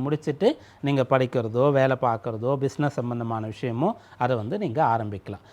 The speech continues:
ஆரம்பிக்கலாம்னு சொன்னா எந்த ஒன்றை செய்யறதா இருந்தாலும்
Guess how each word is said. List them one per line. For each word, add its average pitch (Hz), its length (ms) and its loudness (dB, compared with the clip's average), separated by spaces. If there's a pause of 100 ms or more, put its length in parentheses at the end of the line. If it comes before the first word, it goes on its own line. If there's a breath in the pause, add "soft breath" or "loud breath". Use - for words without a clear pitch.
(160 soft breath)
ஆரம்பிக்கலாம்னு 170 680 4
சொன்னா 226 180 0 (800 soft breath)
எந்த 190 200 4 (100)
ஒன்றை 196 340 4
செய்யறதா 185 440 6
இருந்தாலும் 156 440 4